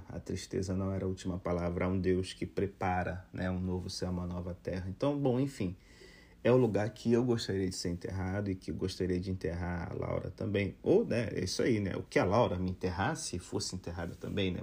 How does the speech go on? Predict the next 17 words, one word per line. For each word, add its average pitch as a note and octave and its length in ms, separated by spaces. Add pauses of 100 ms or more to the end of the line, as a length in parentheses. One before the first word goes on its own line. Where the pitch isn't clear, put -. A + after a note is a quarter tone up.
(140)
pode F2 240
ser - 200
muito G2 460
bem F#2+ 240
possível C#3+ 540 (400)
que - 180
eu F2 100
vá F2+ 160
primeiro, F#2+ 460 (180)
enfim. G2 380 (1400)
Mas, C3+ 220
assim, A#2 380
é, G2+ 440
o G2+ 240
mais F#3+ 320
tradicional, G#2+ 840 (160)
né, F#2+ 320